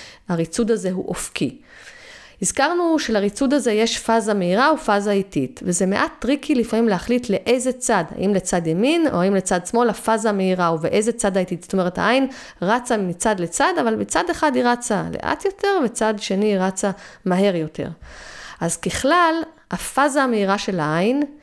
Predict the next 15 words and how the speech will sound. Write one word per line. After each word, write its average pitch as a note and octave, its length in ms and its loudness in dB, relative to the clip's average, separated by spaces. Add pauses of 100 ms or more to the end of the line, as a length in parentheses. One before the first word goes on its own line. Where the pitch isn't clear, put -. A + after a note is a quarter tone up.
(260)
היא G#3 100 2
לצד C4 480 2 (120)
הנגדי F3+ 360 0
של A3 200 -2
הפגיעה. F3 420 -2 (1040)
מפסיקה - 400 -2
פה A#3+ 140 -4
כדי F#3 220 0
להקל E3+ 460 0
את D3 100 -2
זה. - 100 -12 (720)
אנחנו F#3+ 240 0
תמיד A3+ 340 0
אומרים B3 460 2 (160)
שכאילו B3 920 2